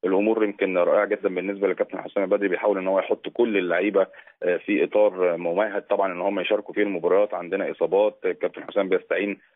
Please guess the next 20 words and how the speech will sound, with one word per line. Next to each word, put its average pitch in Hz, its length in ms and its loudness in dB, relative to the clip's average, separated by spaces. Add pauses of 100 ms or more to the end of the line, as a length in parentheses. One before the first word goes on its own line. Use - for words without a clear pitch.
(140)
زي 95 80 4
ما 92 80 -2
شفنا 101 260 -2
بحسين، 101 400 -2
استعان 95 340 -2
بصبري 90 380 0
رحيل، 101 320 -2
كل 104 220 0
اللعيبة 92 420 2 (320)
بتأدي 92 420 0
أداء، 101 360 0
آه، 87 260 2
رائع. 107 400 2
كمان 104 320 -4
في 113 120 -2
تقسيمة 113 380 -2
كانت 107 280 0
في - 100 -2
آخر 92 260 0
المران، 90 420 2